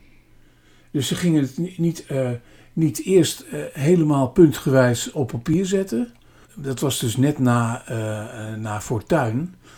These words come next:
Toen was gebleken dat er zo'n kloof was tussen de politiek en het publiek. Eh, en dat hebben ze toen op deze manier opgelost. Balkenende heeft toen ook gezegd wat het toverwoord, wat het kernwoord was.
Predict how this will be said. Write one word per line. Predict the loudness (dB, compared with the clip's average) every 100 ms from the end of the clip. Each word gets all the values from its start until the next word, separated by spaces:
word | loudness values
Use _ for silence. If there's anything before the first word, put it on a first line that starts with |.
| -20 -20 _ _
Toen | 0 0 0 0
was | -2 -2
gebleken | 0 2 4 2 -2
dat | -2 -4
er | -4
zo'n | -2 -2 -2
kloof | 2 6 6 4
was | 0 0 -2
tussen | -4 -4
de | -4
politiek | -2 -2 -2 -4 -6 -6 -14 -10
en | -6
het | -6
publiek. | -4 -4 -2 -2 -4 -20 _ -20 -20 -20 -20 -20 _ _ -14
Eh, | -8 -6 -6 -8 -12 -14 -14 -14 -10
en | -6
dat | -4 0
hebben | 0 0
ze | -2
toen | 2 2 2 -4 -8
op | -4 4
deze | 6 6
manier | 2 2 0 0
opgelost. | -2 0 0 2 -2 -8 -16 -20 _ _ -20 -20 -20 _ -20 -10
Balkenende | 0 2 2 -2 -4 -2 -2 -4 -10 -20 _ _
heeft | -2 -2
toen | -2 -4
ook | -2 -6
gezegd | -6 -2 -2 -2 -6
wat | -6
het | -6 -6
toverwoord, | 2 4 4 2 0 0 -2
wat | -6
het | -8 -2
kernwoord | 2 2 2 0 0 -2
was. | -4 -8 -8 -12 -16